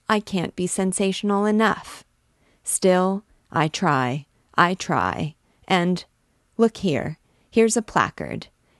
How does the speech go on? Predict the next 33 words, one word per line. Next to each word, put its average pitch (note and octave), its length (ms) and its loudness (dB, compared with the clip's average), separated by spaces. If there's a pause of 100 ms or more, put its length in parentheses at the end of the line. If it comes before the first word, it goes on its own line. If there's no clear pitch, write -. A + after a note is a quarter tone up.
It - 80 0
was E3+ 140 0
painted G3+ 440 0
by E3 140 -2
my D3 160 -2
daughter D#3+ 440 0
Orchid, B2+ 600 -2 (360)
and E3 120 0
the D3 60 0
poetry G3 520 0
is F3+ 140 -2
my D3 240 -4
own F#3 280 0
humble E3 560 -2
effort. - 520 -6 (420)
And D3 160 -4
let A#2 140 -2
me D3+ 100 0
tell F#3+ 260 2
you, B2+ 300 -2 (220)
it D3+ 120 -6
gets - 260 -4
quoted G3 440 0
around C#3+ 460 -2 (100)
everywhere. F2 800 -6 (1120)
"You F3+ 140 -2
can't G3 440 -2
get F#3 180 4
health D#3+ 560 0 (160)
by D3+ 100 4
a C#3 100 -2
pussyfoot - 800 0
stealth, - 640 -2